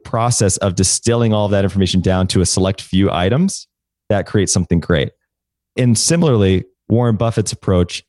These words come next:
you have this universe of stocks, thousands of stocks available to you. And it's about distilling them down into a small portfolio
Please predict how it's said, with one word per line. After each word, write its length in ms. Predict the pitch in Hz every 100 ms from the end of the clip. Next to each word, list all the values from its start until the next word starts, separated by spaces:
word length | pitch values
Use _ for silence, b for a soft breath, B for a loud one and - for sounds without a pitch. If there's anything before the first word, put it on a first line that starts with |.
| -
you 120 | 143
have 180 | 160 135
this 160 | 107
universe 800 | 98 110 156 156 101 85 82 - -
of 240 | 95 87
stocks, 480 | - - 107 65 -
thousands 440 | 101 104 120 110 90
of 80 |
stocks 580 | - 90 80 - - - _ _
available 500 | 101 90 104 131 95
to 200 | 82 -
you. 240 | - - - _ _ 101
And 100 | 110
it's 140 | 107
about 320 | 104 113 107
distilling 720 | 104 - - - 143 139 123
them 220 | 107 98
down 500 | 85 95 107 92 82 -
into 300 | 98 - 98
a 60 |
small 360 | 87 - 98 101
portfolio 920 | - 90 - 110 147 120 82 78